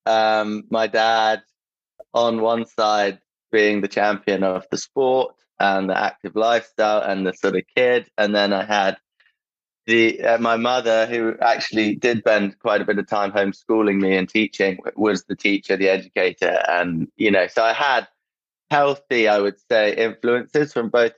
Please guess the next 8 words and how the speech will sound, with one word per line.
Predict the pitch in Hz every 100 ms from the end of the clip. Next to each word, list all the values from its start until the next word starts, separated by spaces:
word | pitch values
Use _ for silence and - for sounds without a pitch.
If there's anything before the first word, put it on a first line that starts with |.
| -
sides, | 117 123 127 _
but | 113
I | - 110
was | 104
definitely | - 110 - 113 107 - 107 104 104 101 - _ _
trusted | - 131 127 - - 120 117 - -
to |
make | 110 110 -